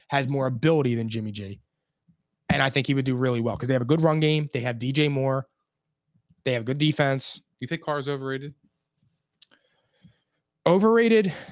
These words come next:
Speaker 1: No, I think he's properly rated.
Speaker 2: Do you think, like, a team acquiring him is a franchise-changing move?
Speaker 1: No, but it makes them better. In a weak division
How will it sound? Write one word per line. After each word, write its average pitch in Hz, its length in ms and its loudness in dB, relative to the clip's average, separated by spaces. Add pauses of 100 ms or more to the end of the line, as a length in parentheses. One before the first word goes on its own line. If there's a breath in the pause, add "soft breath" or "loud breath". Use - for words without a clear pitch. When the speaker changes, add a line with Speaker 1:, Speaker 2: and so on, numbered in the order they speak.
Speaker 1:
No, 139 360 2
I 135 120 2
think 160 160 0
he's 147 140 0
properly 123 560 -4
rated. 98 360 -10 (1300)
Speaker 2:
Do 95 80 -12
you 101 140 -8
think, 113 260 -8
like, 92 300 -8 (1700 soft breath)
a 107 60 -4
team 120 640 -4 (280)
acquiring 104 600 -4
him 87 320 -8
is 90 160 -8
a 85 120 -4
franchise-changing 92 1400 -4 (160)
move? 90 460 -6 (100)
Speaker 1:
No, 139 420 4
but 135 120 4
it 127 60 2
makes 135 200 2
them 113 160 0
better. 95 280 -4 (2500)
In 175 100 6
a 151 40 6
weak 190 260 4
division 190 580 4